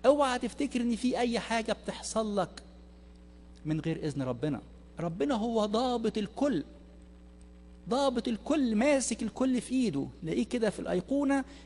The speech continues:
ماسك الكرة الارضية بحالها على ايده، على كفه كده. الدنيا مش سايبة يا جماعة. واحد يسألني: "امال ايه اللي بيحصل والشر اللي بيحصل في العالم والحروب اللي بتحصل في العالم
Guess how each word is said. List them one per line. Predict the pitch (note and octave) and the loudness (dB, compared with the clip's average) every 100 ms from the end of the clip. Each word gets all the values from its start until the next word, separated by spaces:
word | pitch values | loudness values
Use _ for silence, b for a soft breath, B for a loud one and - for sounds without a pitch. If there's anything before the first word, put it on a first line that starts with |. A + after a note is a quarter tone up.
| - | 0
ماسك | A3+ A#3 A3+ A3 | 2 4 2 -2
الكرة | F#3+ A3+ C4 | 0 6 6
الارضية | A3 F#3 F#3+ A3+ G#3+ | 6 2 2 2 2
بحالها | F#3+ - F#3+ E3+ | 2 2 2 2
على | D#3+ D#3+ | 2 2
ايده، | E3 C#3+ C3 | 2 2 4
على | C#3+ C#3+ | 4 4
كفه | D#3 - C3 | 0 0 -4
كده. | A#2 - - - - - - - - - - - - | -4 -6 -10 -20 -20 -20 -20 -20 -20 -20 -20 -18 -6
الدنيا | F3+ C#4+ | 2 2
مش | A#3 G3+ | 2 0
سايبة | - A#3+ G3 | -2 -2 2
يا | F3+ | 2
جماعة. | E3+ F3+ A3 F3 - - B B B B - | 2 -2 -2 -4 -12 -20 B B B B -6
واحد | E3+ F#3+ | -4 -2
يسألني: | E3 - G3 | -4 0 0
"امال | F#3 E3+ E3+ | 0 0 0
ايه | A3 | -2
اللي | G3+ | 0
بيحصل | G3+ F3 - F3+ F#3 | -2 -2 -4 -6 -4
والشر | E3+ - | -4 -2
اللي | F#3+ | -4
بيحصل | F#3 F3+ - | -4 -6 -6
في | - | -8
العالم | F3+ F3+ F3+ F3+ | -6 -4 -2 -2
والحروب | E3+ G3 F#3+ | -4 -4 -2
اللي | F#3+ | -2
بتحصل | E3+ F3 F#3 | -6 -10 -10
في | - | -6
العالم | F#3 F#3+ F#3+ | -6 -4 -4